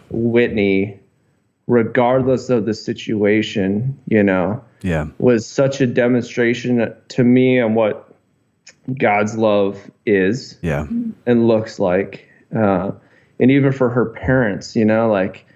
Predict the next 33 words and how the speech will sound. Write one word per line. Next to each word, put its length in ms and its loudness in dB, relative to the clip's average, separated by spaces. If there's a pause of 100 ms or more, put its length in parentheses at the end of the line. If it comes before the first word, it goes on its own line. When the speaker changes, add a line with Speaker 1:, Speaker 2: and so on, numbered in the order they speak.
(400)
Speaker 1:
here 240 4
they 160 4
are, 560 0
they've 260 -2
lost 400 -2
their 160 2
daughter, 760 0 (420)
and 580 2 (760)
in, 540 -2 (160)
you 60 4
know, 160 2
and 100 4
no 120 2
parent 380 0
should 180 -6
ever 460 2 (220)
lose 400 2
their, 400 2
their 160 2
children. 580 0 (100)
Speaker 2:
Mm-hmm. 100 -2
Speaker 1:
Um, 420 0 (720)
and 600 0 (120)
how, 400 -2
like, 240 0
I 120 2
think 280 -2
now 240 0
how 160 -2
hard 300 0
that 120 0
would 120 -6
be. 360 0